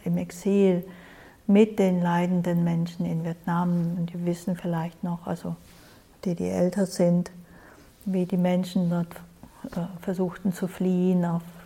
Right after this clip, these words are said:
kleinen Booten und wie sie immer wieder dabei umkamen und, und, und. Also schreckliche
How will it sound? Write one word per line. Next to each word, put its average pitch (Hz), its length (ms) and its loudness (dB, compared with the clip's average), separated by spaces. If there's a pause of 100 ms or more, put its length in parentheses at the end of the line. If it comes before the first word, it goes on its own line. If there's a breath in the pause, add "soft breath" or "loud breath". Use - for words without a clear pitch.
(240)
kleinen 170 400 -2
Booten 175 500 -4
und 165 180 -2
wie 180 100 -4
sie 175 140 -8
immer 185 280 0
wieder 175 220 -2
dabei 170 340 -6
umkamen 170 960 -2
und, 170 240 -6
und, 170 200 -8
und. 175 120 -6 (760 loud breath)
Also 240 180 8
schreckliche 214 840 4